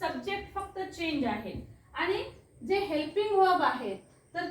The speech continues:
ते कालच्या ह्याच्यात am is are होते, आज was वर आहे. म्हणजे प्रेझेंट मध्ये am is are येतो आणि पास्ट मध्ये was वर येतो,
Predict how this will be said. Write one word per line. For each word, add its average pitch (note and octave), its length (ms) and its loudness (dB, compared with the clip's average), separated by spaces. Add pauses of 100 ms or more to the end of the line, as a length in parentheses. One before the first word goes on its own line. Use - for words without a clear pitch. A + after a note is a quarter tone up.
(100)
ते F#4+ 100 0
कालच्या F#4 480 2
ह्याच्यात F4+ 240 0
am C#4+ 220 4
is D4 200 6
are E4+ 140 2
होते, F4 440 -2
आज E4 200 2
was A3+ 320 4
वर G3 180 -2
आहे. D3 300 -4 (180)
म्हणजे A#3+ 200 2
प्रेझेंट D4 480 2
मध्ये D#4+ 220 4
am D4 200 8
is E4 140 4
are F4 100 8
येतो F#4 480 -2 (180)
आणि C#4 180 -2
पास्ट B3 380 -2
मध्ये C#4+ 220 -2
was A3+ 380 4
वर G#3 100 0
येतो, F#3+ 220 -4